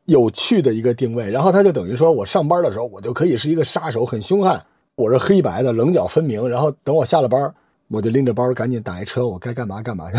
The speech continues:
<laughs> 我觉得他那个广告里边那只杀手包就特别像他秀场里边厚重的那种制服露出来的那个丝裙，它就有一个亮点。但是就像您说的是，太小了，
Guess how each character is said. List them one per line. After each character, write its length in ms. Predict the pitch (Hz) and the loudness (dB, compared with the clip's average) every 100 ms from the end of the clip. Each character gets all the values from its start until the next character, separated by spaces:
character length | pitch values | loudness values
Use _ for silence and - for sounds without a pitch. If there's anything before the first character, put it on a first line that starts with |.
| 1077 | 2
<laughs> 120 | 508 | 4
我 60 | 185 | 4
觉 100 | 165 | 4
得 80 | 175 | 4
他 140 | 240 | 4
那 100 | 208 | 4
个 100 | 170 - - | 2 0 0
广 200 | 147 113 | 2 4
告 160 | 185 | 4
里 100 | 160 | 4
边 140 | 110 123 | 0 0
那 100 | 143 | 0
只 120 | 156 | 0
杀 160 | 165 147 | 0 0
手 120 | 104 | -2
包 160 | 127 | -2
就 120 | 131 131 | -2 -2
特 200 | - 135 | 0 0
别 140 | 131 | 2
像 160 | 151 127 | 0 -2
他 100 | 147 | -4
秀 240 | - 143 | 0 0
场 220 | 104 101 | 0 -4
里 80 | 123 | -6
边 260 | 87 98 - _ - | -6 -12 -14 _ -16
厚 260 | - 185 | 0 2
重 220 | 139 139 120 | 2 -2 -2
的 120 | 107 | -4
那 100 | 123 | -4
种 200 | 104 98 | -6 -10
制 180 | - 143 | -4 -4
服 360 | - 101 117 - _ _ | -4 -6 -8 -10 _ _
露 240 | - 185 123 | 2 2 2
出 160 | - | -2
来 100 | 110 | -6
的 80 | 107 | -4
那 120 | 120 | -6
个 200 | 107 95 - - | -6 -12 -16 -18
丝 240 | - 180 | -6 -6
裙， 280 | - 85 107 _ _ _ | -6 -12 -14 _ _ _
它 100 | - 190 | 2 4
就 80 | |
有 140 | 165 90 | 4 2
一 80 | 120 | 2
个 80 | 160 | 4
亮 240 | 180 117 | 2 0
点。 160 | 95 - | -6 2
但 120 | 208 | 4
是 80 | 190 | 4
就 160 | 226 202 | 4 4
像 160 | 180 | 4
您 140 | 131 175 | 2 4
说 140 | 180 | 4
的 80 | 147 | 4
是， 160 | 120 - _ _ | 0 -6 _ _
太 300 | - 381 311 | 0 2 2
小 340 | - 185 - | 2 2 2
了， 220 | 101 113 | 0 -2